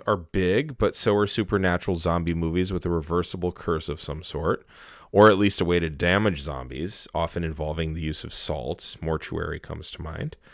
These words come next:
Also, the Sci-Fi Channel starts making use of this genre, which was a bit of a problem as regarded quality. T V can only give you so much within this genre, but it can give you a lot of quantity. Um,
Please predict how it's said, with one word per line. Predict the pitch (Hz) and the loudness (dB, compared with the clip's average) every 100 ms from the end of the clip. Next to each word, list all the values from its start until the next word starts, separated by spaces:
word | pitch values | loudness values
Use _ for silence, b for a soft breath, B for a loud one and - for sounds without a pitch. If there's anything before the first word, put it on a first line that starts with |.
| B B B B B B B B B B B B - | B B B B B B B B B B B B 6
Also, | 104 104 120 123 | 8 8 8 8
the | |
Sci-Fi | 123 - 156 180 247 175 101 | 6 4 4 4 6 4 4
Channel | - 95 80 | 2 -2 -4
starts | - 101 90 | 0 0 2
making | 98 90 90 | 0 -2 -2
use | 90 82 | -2 -2
of | 82 | -4
this | 82 82 | -6 -4
genre, | 87 80 76 73 82 | -2 -2 -2 -4 -2
which | 92 - | -2 0
was | 101 | 2
a | 101 | 2
bit | 87 104 | 6 6
of | 104 | 6
a | |
problem | 107 - 95 78 95 104 | 4 4 2 2 0 0
as | 95 92 | -2 -2
regarded | 92 82 85 85 78 | -6 -2 -2 -2 -8
quality. | - 92 80 78 101 | -2 0 0 -2 -4
T | 143 - | -6 -6
V | 85 87 | -4 -4
can | - | -4
only | 85 90 85 | -4 -2 -4
give | 87 | -4
you | 85 | -4
so | - 82 | -4 -4
much | 80 82 | -4 -4
within | 85 - 82 | -6 -6 -6
this | 78 80 | -6 -8
genre, | - 73 71 87 120 | -6 -4 -2 0 0
but | 131 82 - | -2 -6 -6
it | 73 82 | -8 -8
can | - 82 | -6 -4
give | 82 | -2
you | 87 87 | 0 2
a | |
lot | 82 82 95 | 0 0 0
of | 101 | -2
quantity. | - 135 233 123 - 117 - _ _ _ B B B B B B | -4 -4 -4 -8 -8 -8 -10 _ _ _ B B B B B B
Um, | - 95 95 92 90 87 | 0 4 4 2 -4 -6